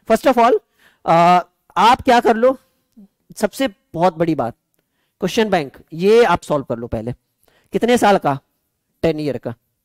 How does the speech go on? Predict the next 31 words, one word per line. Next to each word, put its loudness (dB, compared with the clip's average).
टेन 2
ईयर्स -2
का 2
क्वेश्चन -2
बैंक 0
आप 0
सॉल्व 0
कर -2
लीजिए। -2
कहिए, 0
"सर, -2
कहाँ -4
से -4
मिलेगा?" -4
दुकान 0
पे -2
जाके 0
खरीदो, -2
ये 0
आपका 0
काम -6
है, -6
ठीक -2
है। -2
ये 0
क्वेश्चन -2
बैंक -2
यानी -2
सीधे -2
सीधे -2
कहिए, -2